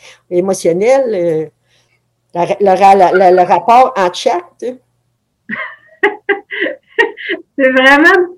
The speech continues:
Speaker 2: femme incroyable.
Speaker 1: Ben, merci.
Speaker 2: C'est vrai, c'est inspirante, en tout cas. Euh, euh, wow, je dis juste wow. <laughs> Je te regarde
Speaker 1: <laughs>
Speaker 2: aller.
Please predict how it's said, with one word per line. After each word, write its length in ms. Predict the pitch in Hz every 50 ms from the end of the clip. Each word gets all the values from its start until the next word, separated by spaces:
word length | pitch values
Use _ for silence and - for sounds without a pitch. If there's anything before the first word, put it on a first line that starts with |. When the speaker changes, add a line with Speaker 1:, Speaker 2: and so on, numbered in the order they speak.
| 277 269
Speaker 2:
femme 220 | 277 294 339 381 349 330 - - - - - -
incroyable. 800 | 277 320 320 - - - 254 220 208 202 196 190 - 269 302 320 - _ - - _ - 453 453 466 - - - -
Speaker 1:
Ben, 220 | - 185 170 175 180
merci. 220 | 190 - 466 - -
Speaker 2:
C'est 120 | 349 349
vrai, 260 | 311 392 320 311 311 311 403 415 - - 403 339 - _ _ _
c'est 300 | 269 269 277 277 277 - 233 254 311 392 -
inspirante, 760 | - - - 294 277 277 269 262 269 269 254 254 247 233 233
en 120 | 220 233
tout 160 | 233 240 _ _ -
cas. 180 | 247 226 226 233 - - 349 330 320 302 - _ _ _ _ _ _ _ 220 233
Euh, 180 | 233 233 233 - - -
euh, 380 | 220 214 214 214 214 214 202 - - - _ _ _ -
wow, 420 | 214 214 220 214 208 190 - - _ _ _ -
je 60 | 196
dis 320 | 202 202 202 196 214 220 226
juste 200 | 233 247 262 254 -
wow. 380 | 214 202 202 196 180 175 175 - _
<laughs> 60 | -
Je 720 | - 311 381 392 - - - - 415 415 415 320 285 - -
te 60 | 247
regarde 420 | 220 208 196 190 180 190 170 - -
Speaker 1:
<laughs> 0 |
Speaker 2:
aller. 420 | 233 240 254 262 285 349 -